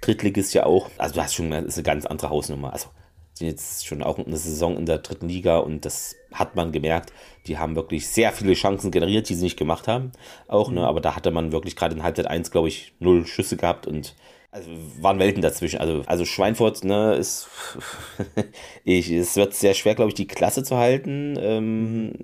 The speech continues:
Speaker 1: nicht, dass sie Rekordabsteiger werden oder sowas, aber, ähm,
Speaker 2: Na, hat mich ja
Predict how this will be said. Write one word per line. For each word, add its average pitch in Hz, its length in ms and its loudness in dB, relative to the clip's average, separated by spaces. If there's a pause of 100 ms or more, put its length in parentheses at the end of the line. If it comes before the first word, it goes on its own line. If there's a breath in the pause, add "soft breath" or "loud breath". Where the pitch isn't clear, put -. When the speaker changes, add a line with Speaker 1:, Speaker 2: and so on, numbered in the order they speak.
(140)
Speaker 1:
nicht, 101 420 -2
dass 110 140 2
sie 98 80 -2
Rekordabsteiger 110 720 2
werden 117 200 2
oder 117 120 -2
sowas, 120 300 0
aber, 92 320 0 (680 loud breath)
ähm, 104 280 6
Speaker 2:
Na, 135 100 4
hat 113 120 2
mich - 160 6
ja 156 160 8